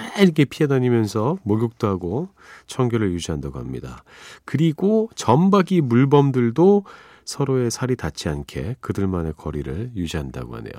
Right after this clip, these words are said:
이 닿는 걸 싫어할 수도 있어요. 그죠? <laughs> "아, 뭐야?" 이러면서. <laughs> 아, 제가 이렇게 말씀을 드렸지만, 음, 그만큼 우리가 더 서로를 지키기 위해서 거리를 유지해야 되는 그런 시기입니다.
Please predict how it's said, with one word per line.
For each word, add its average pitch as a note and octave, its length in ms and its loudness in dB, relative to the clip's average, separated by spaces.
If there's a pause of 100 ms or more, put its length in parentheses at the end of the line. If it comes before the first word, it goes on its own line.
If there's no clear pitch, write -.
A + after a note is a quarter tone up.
이 A#2+ 80 -4
닿는 A2+ 300 0
걸 C#3+ 100 2
싫어할 - 300 -4
수도 - 180 -2
있어요. F2+ 400 -4
그죠? - 180 -8 (140)
<laughs> - 80 -20
"아, A3 200 0
뭐야?" G#3+ 360 4
이러면서. G2+ 480 -2 (460)
<laughs> C3 840 -6
아, E2+ 840 -4 (640)
제가 A2 200 2
이렇게 G#2+ 220 2
말씀을 G#2 360 2
드렸지만, G2 640 -2
음, D#2+ 800 -10
그만큼 B2+ 420 4
우리가 G2+ 520 -2 (340)
더 D3+ 260 4
서로를 D#3 380 0
지키기 G2 460 -6
위해서 D#2 540 -6 (260)
거리를 F2+ 380 -2
유지해야 D#2 380 -4
되는 C2+ 440 -10 (260)
그런 C2+ 240 -10
시기입니다. C2 720 -8